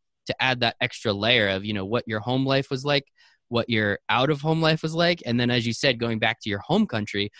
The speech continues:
I mean, that's, y-, you're living almost on three different planes all at the same time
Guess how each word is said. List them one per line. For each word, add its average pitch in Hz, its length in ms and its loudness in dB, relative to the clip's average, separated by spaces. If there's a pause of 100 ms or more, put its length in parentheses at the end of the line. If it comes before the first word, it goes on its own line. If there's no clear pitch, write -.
(180)
I 123 40 -6
mean, 135 180 2
that's, 170 320 -2
y-, 131 180 -2
you're 151 160 2
living 196 300 2
almost 151 320 -2
on 113 180 -2
three 143 140 -2
different 135 400 -2
planes 131 340 2
all 120 160 4
at 113 120 -2
the 110 80 -10
same 104 260 -6
time 113 400 -2